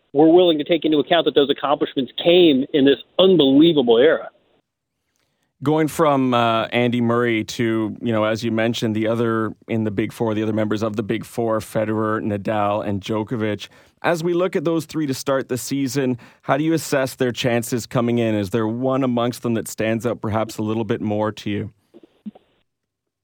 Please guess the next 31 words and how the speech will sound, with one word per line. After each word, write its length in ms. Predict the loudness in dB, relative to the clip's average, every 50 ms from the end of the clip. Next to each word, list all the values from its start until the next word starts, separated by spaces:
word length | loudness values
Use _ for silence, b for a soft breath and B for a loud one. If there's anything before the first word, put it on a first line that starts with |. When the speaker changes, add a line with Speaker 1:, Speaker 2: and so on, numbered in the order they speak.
| B B B B B B B 0
Speaker 1:
Yeah, 240 | 4 4 4 4 4
I, 140 | 2 2 2 2 2
I 60 | 2
think 180 | 2 2 4 4
Djokovic 440 | 4 4 4 4 4 4 4 4 2
is, 200 | 2 4 4 4
uh, 360 | 4 4 4 4 2 0 -2 -6 _ _ _ _ _ _ _ _ -6 -4
c-, 160 | -4 -4 -2 -2
considerably 760 | -4 -4 -4 -2 2 2 4 4 4 4 4 2 2 2 -2
h-, 40 | -6 _ _ _ _ -8 -4 -4 -2 0
higher 320 | 0 2 4 4 4 4
than 160 | 2 2 2
the 100 | 4 4
other 180 | 6 6 4 2
two. 260 | 2 2 2 2 2
In 100 | 0 0
part, 240 | 0 2 2 4 4
he's, 140 | 2 2 4
he's 160 | 2 0 2 4
the 60 | 4
youngest 360 | 4 6 6 4 4 4 2
of 100 | 2 2
the 100 | 2 2 4
three. 420 | 4 6 6 6 6 4 4 2
He's 200 | 2 0 0 2
won 180 | 2 2 4 4
the 80 | 4
last 300 | 4 4 4 2 0 0 0
two 140 | 2 4 4
majors. 540 | 6 6 6 4 4 4 2 2 2 0 0
He's 140 | -2 -2